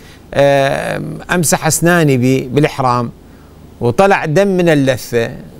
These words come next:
طلع دم من اللثة، صار بالإحرام بمقدار حمصة، بمقدار عدسة،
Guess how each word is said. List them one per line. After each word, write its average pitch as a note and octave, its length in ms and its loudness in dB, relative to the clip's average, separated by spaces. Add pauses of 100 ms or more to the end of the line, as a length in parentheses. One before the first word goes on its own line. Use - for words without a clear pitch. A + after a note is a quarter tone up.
(180)
طلع D3+ 280 2
دم D#3+ 200 0
من D3 180 0
اللثة، A#2+ 480 0
صار F3 300 2
بالإحرام C#3 760 -2
بمقدار D#3+ 720 2
حمصة، C3+ 800 0
بمقدار C3+ 640 2
عدسة، B2+ 720 -2